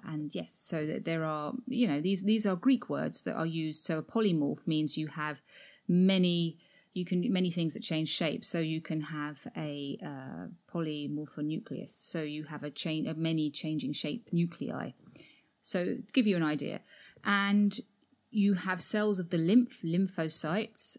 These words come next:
um, and these include cells called B cells and T cells. And these are part, uh, these are part of your assassin cell group. You're part of your adaptive immune system, and I'll talk about those later.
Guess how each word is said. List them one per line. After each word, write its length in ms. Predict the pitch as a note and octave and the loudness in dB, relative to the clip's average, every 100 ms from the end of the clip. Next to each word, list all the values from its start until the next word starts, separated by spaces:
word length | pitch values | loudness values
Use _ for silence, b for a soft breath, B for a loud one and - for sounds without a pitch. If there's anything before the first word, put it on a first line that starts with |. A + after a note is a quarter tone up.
| - | -6
um, 380 | E3 D#3+ D#3+ | -6 -4 -4
and 140 | E3+ E3+ | 0 2
these 240 | F3+ F3 | 2 0
include 760 | E3+ E3+ - E3 D#3 D#3 D3+ - - _ | 0 -2 -2 -2 -2 -4 -6 -10 -14 _
cells 520 | F#3 - E3+ D3+ E3 - | -4 -2 -2 -2 -4 -6
called 300 | - D#3 - | -6 -6 -4
B 120 | D#3+ | -4
cells 420 | - D#3+ D3+ D3+ | -4 -6 -6 -6
and 100 | D3+ | -6
T 180 | - F3 | -4 -4
cells. 540 | E3+ - - - - b b _ _ _ - - | -4 -6 -10 -12 -14 b b _ _ _ -14 0
And 160 | F3+ | 4
these 180 | F#3+ A3+ | 6 4
are 60 | G3+ | 2
part, 460 | - E3+ D#3+ - - _ | 0 -2 -2 -8 -14 _
uh, 200 | D#3+ D#3 | -10 -4
these 200 | F#3 F#3 | 0 0
are 80 | E3+ | 0
part 320 | - E3+ E3 | -2 -2 -2
of 120 | E3 | -6
your 140 | D3+ D3 | -4 -4
assassin 520 | E3+ F#3+ F3 E3 D3+ | 0 2 2 -2 -2
cell 320 | - E3 D3+ | -2 -4 -4
group. 360 | - A3 - - - | -2 0 0 -4 -10
You're 160 | D#3+ | -8
part 300 | D#3 D#3+ D#3+ | -6 -8 -8
of 80 | E3+ | -8
your 120 | D3+ D3+ | -10 -12
adaptive 560 | - E3 - - D#3 | -6 -4 -4 -8 -8
immune 260 | D3 C#3+ C#3+ | -6 -4 -6
system, 480 | - E3 - D3 C#3+ b b - | -6 -6 -6 -6 -8 b b -10
and 120 | D3+ | -8
I'll 100 | D#3 | -6
talk 180 | - E3 | -8 -8
about 240 | E3+ - | -8 -10
those 180 | - D3+ | -8 -2
later. 380 | E3+ E3 - | -2 -2 -4